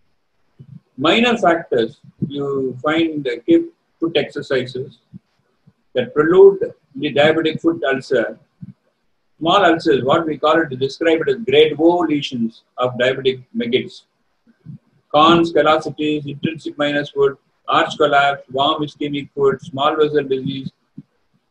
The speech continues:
See, when you are studying, you would have said microangiopathy is the cause of renal disease. Microangiopathy is the cause of foot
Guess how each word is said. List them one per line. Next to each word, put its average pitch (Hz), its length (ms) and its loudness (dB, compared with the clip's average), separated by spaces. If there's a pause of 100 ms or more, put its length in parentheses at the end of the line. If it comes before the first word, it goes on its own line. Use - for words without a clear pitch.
(160)
See, 185 120 0
when 170 120 6
you 160 160 6
are - 20 0
studying, 160 760 2 (480)
you 151 100 2
would 151 80 4
have 147 100 4
said 185 180 -2
microangiopathy 165 1080 2
is 139 40 -6
the 139 80 -8
cause 147 340 0
of 151 140 -2
renal 139 300 -8
disease. 123 420 -6 (380)
Microangiopathy 160 800 2
is 147 60 -4
the 143 80 -6
cause 147 240 2
of 147 100 -6 (520)
foot 165 240 0